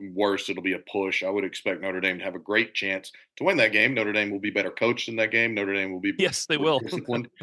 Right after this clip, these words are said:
Speaker 1: more disciplined in that game, and Notre Dame will be more bought in in that game. What is the, um, appropriate celebration?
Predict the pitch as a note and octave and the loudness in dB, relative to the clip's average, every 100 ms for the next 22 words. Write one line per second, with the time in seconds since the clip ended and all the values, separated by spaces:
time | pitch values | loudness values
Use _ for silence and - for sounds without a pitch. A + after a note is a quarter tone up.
0 | - - A#2 A2+ A2+ A2 C3+ C3 B2+ B2 | -20 -4 0 2 2 2 2 2 2 2
1 | B2 B2 A#2+ B2 C3+ C3+ A#2 A2 A2+ G#2+ | 4 4 6 4 4 0 -2 -4 -2 0
2 | A2+ A2+ A#2+ A#2+ A2 A#2+ A2 A#2 A2+ A#2+ | 0 2 2 2 0 2 2 2 6 4
3 | A#2+ A#2+ C3 F2 _ _ _ - G#2 G2+ | 6 4 2 -2 _ _ _ -6 -2 2
4 | F#2+ F#2+ F#2 F#2 A2 C#3 - A#2+ A#2+ A#2 | 2 2 0 0 2 2 0 2 4 4
5 | A2 _ _ _ - G#2+ A2 A2 G2+ - | 0 _ _ _ -6 -2 0 -2 -6 -2
6 | A2+ - B2 B2 B2 B2 B2 - A#2 A2+ | 0 4 6 6 6 4 2 2 4 4
7 | A#2 A#2 B2+ B2 C3+ B2+ A#2+ | 4 2 2 0 -2 -4 -12